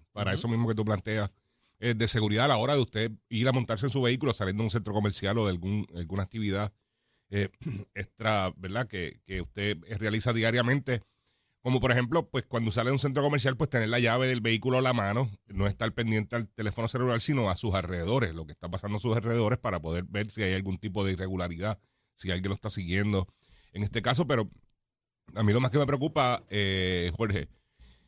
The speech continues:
Speaker 1: es que cómo atendemos esta situación, ¿verdad? Eh, hace unos días el tema aquí era los catalíticos.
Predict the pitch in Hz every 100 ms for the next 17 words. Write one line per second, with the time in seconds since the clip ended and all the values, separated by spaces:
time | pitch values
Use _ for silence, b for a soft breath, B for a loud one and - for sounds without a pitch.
0 | b - 120 110 127 123 135 135 123 117
1 | 127 101 104 98 104 104 92 120 160 87
2 | - _ 85 90 139 143 98 92 - _
3 | _ _ - 95 104 139 147 143 127 139
4 | 160 160 - - 107 - 110 120 120 120
5 | 123 131 123 110 101 - 98 98 107 90